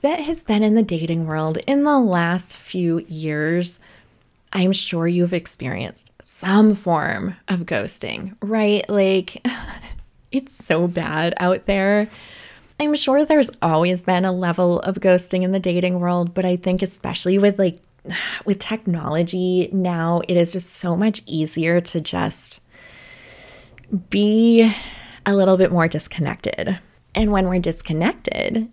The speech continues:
it's easier to not take other people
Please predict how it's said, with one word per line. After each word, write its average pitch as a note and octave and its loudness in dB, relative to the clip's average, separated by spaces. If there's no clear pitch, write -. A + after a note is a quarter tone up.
it's G#3 -4
easier A3 4
to A#3 2
not F3 0
take E3+ -4
other E3+ -2
people E3+ 0